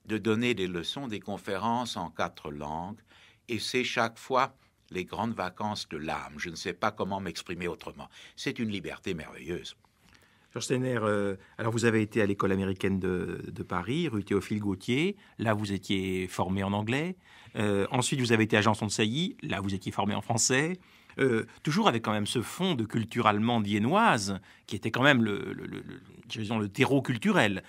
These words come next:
Speaker 2: sur lequel vous aviez grandi. Et puis, vous avez appris le, le grec avec votre père. J'ai été frappé quand vous avez raconté votre enfance à, à l'un de vos intervieweurs iraniens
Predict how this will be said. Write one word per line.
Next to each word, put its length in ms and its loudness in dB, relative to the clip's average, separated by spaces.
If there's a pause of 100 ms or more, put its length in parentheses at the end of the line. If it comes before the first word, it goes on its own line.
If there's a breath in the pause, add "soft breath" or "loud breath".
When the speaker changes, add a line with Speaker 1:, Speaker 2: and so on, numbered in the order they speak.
Speaker 2:
sur 140 -6
lequel 220 0
vous 120 0
aviez 200 0
grandi. 440 0 (280 loud breath)
Et 80 0
puis, 140 0
vous 120 2
avez 100 4
appris 260 0
le, 160 2
le 140 -2
grec 440 0 (140 loud breath)
avec 180 -2
votre 220 0
père. 280 0
J'ai 80 -4
été 140 -4
frappé 360 -2
quand 120 -2
vous 120 -2
avez 320 -2 (200 loud breath)
raconté 440 -2
votre 220 -4
enfance 460 -4
à, 120 -6
à 160 -4
l'un 120 0
de 60 0
vos 120 -2
intervieweurs 720 0
iraniens 560 0